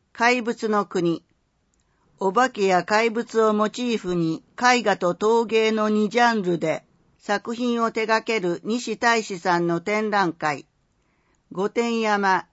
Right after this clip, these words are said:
渚商店会店舗にも作品を展示。期間など、十一月十八日土曜から十二月十六日土曜、十一月二十七日月曜休館、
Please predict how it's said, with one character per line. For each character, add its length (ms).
渚 500
商 280
店 300
会 280
店 320
舗 140
に 160
も 220
作 340
品 260
を 120
展 320
示。 200
期 160
間 300
な 140
ど、 240
十 260
一 220
月 320
十 240
八 320
日 440
土 180
曜 280
か 160
ら 260
十 280
二 140
月 340
十 240
六 280
日 460
土 200
曜、 340
十 280
一 220
月 300
二 180
十 240
七 300
日 340
月 380
曜 300
休 300
館、 360